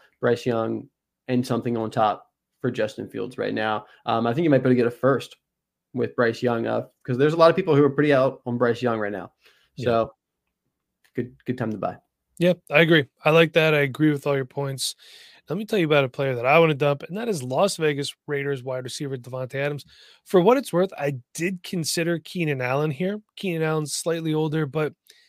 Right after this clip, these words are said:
Speaker 2: I don't think if I have Keenan Allen, I wanna move off him right now. If I'm
Speaker 1: No.
Speaker 2: competitive, Keenan Allen can just hang out in my starting wide receiver spot. You're in there, you're good. He's really the only reliable part of the Chargers offense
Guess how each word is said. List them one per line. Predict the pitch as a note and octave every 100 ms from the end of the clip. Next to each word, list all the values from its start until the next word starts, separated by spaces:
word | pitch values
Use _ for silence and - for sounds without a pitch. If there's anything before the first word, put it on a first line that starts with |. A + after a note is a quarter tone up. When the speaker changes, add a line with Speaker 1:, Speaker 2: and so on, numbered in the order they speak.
| _ _ _ _ _ _ _ -
Speaker 2:
I | G3+
don't | A#3+ C#4+ G#3
think | G#3 G3+ G3 F3+
if | D3+
I | E3+
have | F3+ E3+
Keenan | - F3+ D3
Allen, | C#3+ D#3+ D3
I | D3
wanna | D#3 C#3+
move | C#3+ C#3+
off | C#3+ D3 E3
him | D3
right | C#3+ D3
now. | C#3 D3
If | A#2
I'm | A#2+
Speaker 1:
No. | A#2 A#2
Speaker 2:
competitive, | D#3 E3+ E3 E3 E3 - _ _ _
Keenan | - G#3 G3+
Allen | F#3 F#3 F3
can | -
just | C#3 C#3+
hang | - F3
out | E3
in | E3
my | D#3
starting | D3+ E3+ D#3+ D#3
wide | D3+ D3+
receiver | D3+ - D3+ C#3+
spot. | - D3 C#3 C#3 _ _ _ _ _
You're | C#3+ E3+
in | E3 D#3+
there, | D#3 D#3 D3+ - -
you're | C#3 E3
good. | D3 D3+ D3+
He's | C3 F3 -
really | D#3+ A3+ F#3+ C3+ A#2+ _ _ _ _ _ _ _ _ _
the | - C3
only | C3 D#3+ E3+
reliable | C#3+ C#3 C#3 D3+ C#3 C3
part | - D3 D3+
of | C#3
the | C3 D3 C#3 C3+ - _ _ _
Chargers | - D#3+ F#3+ G3+ C#3
offense | G3 G#3 A#2 G#2 -